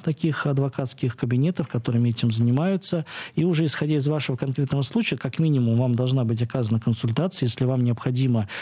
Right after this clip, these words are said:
составление, м, какого-то искового заявления, то, э, это тоже должно быть сделано. Э, есть жалобы, да, не всегда адвокаты, м, скажем так, э, полностью берут, да, э, обратившегося под опеку. С этими случаями город разбирается, и мы,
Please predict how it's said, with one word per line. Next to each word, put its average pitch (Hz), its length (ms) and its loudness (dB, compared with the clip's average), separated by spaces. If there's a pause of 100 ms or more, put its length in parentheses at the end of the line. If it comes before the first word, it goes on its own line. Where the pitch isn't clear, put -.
(120)
составление, 120 760 2
м, 113 360 2
какого-то 120 400 -2
искового 117 360 0
заявления, 113 520 0
то, 110 320 -2 (320)
э, 117 360 0
это 120 200 0
тоже 175 520 0
должно 160 440 0
быть 151 160 0
сделано. 143 640 0 (300)
Э, 123 220 0
есть 156 340 2
жалобы, 139 560 0
да, 123 380 0
не 139 180 2
всегда 147 540 0
адвокаты, 131 640 -2 (280)
м, 123 380 2
скажем 120 340 0
так, 117 200 -4 (120)
э, 110 380 0 (220)
полностью 127 500 0
берут, 113 320 0
да, 123 480 0 (280)
э, 120 160 0
обратившегося 117 880 -2
под 117 380 -2
опеку. 120 480 0
С - 80 -6
этими 127 260 0
случаями 123 420 0
город 123 320 0
разбирается, 156 680 0
и 127 120 0
мы, 185 260 0